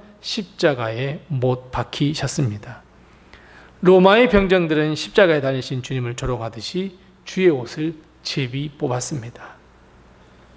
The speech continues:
오늘 우리는 이 말씀을 통해서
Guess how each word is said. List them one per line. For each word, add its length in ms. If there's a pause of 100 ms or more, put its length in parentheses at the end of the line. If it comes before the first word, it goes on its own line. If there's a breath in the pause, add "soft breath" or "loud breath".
(720 loud breath)
오늘 220
우리는 400
이 140
말씀을 480
통해서 680